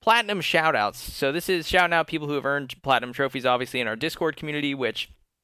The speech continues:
if you, uh, have been listening to the show, we've got a Discord you can go and check out. Also links to our Patreon there. You can check out patreon dot com slash trophy talk podcast. So anywho, platinum shoutouts for the last couple weeks. And something to keep in mind, I am only looking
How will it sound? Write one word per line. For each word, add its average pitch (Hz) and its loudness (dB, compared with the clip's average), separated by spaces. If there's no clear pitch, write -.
if 131 -6
you, 120 -2
uh, 113 0
have 120 0
been 131 -6
listening 135 -6
to 131 -8
the 131 -4
show, 135 0
we've 127 -6
got 117 2
a 107 -4
Discord 127 -2
you 117 -18
can 117 -10
go 123 0
and 120 -6
check 113 -2
out. 117 2
Also 117 -4
links 113 -8
to - -6
our 104 -2
Patreon 120 -4
there. 120 0
You 117 -4
can 113 -10
check 113 -2
out 110 0
patreon 110 -8
dot 113 2
com 110 0
slash 107 -2
trophy 127 -4
talk 110 0
podcast. 160 2
So 165 0
anywho, 135 2
platinum 185 6
shoutouts 135 4
for 131 -2
the 120 0
last 117 2
couple 110 -4
weeks. 110 -8
And 135 -4
something 196 0
to - -12
keep 175 -4
in 135 -2
mind, 117 0
I 127 2
am 160 0
only 147 -2
looking 120 -4